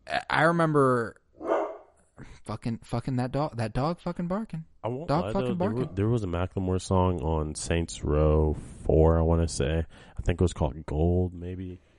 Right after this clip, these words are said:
Speaker 2: It was honestly kinda good. I kinda fucked
Speaker 1: He's
Speaker 2: with
Speaker 1: a,
Speaker 2: it.
Speaker 1: I mean, don't get me wrong. He's had some solid songs.
Speaker 2: Yeah.
Speaker 1: It's just that, like, you can't, you can't respect him as a hip hop artist in
Speaker 2: 'Cause
Speaker 1: general.
Speaker 2: he's from Seattle.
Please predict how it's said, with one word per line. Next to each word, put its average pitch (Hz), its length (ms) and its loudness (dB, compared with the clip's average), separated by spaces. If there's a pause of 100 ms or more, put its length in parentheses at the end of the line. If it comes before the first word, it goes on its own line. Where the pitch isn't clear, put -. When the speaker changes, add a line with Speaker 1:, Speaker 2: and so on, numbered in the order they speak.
(500)
Speaker 2:
It - 100 -20 (100)
was - 100 -20
honestly - 280 -18
kinda - 240 -20
good. - 160 -14
I - 60 -18
kinda - 200 -18 (100)
fucked - 160 -16
Speaker 1:
He's 254 160 2
Speaker 2:
with 311 120 0
Speaker 1:
a, 214 80 -8
Speaker 2:
it. 233 80 -8
Speaker 1:
I 262 80 4
mean, 277 140 6
don't 285 120 8
get 247 80 2
me 202 80 4
wrong. 196 280 2
He's 196 140 0
had 302 180 2
some 196 140 0
solid 127 380 2
songs. 156 440 0
Speaker 2:
Yeah. 101 100 2
Speaker 1:
It's - 80 0
just - 200 -2
that, 156 160 4
like, 131 360 -2
you 131 200 -12
can't, 196 460 0
you 127 180 -8
can't - 300 -2
respect - 500 -4
him 135 160 -2
as 113 100 -4
a 95 60 -8
hip 147 260 -4
hop 113 200 -2
artist 107 540 -4 (720)
in 107 160 -6
Speaker 2:
'Cause 104 120 4
Speaker 1:
general. 92 140 0
Speaker 2:
he's 71 80 -8
from 98 160 -2
Seattle. 76 540 -10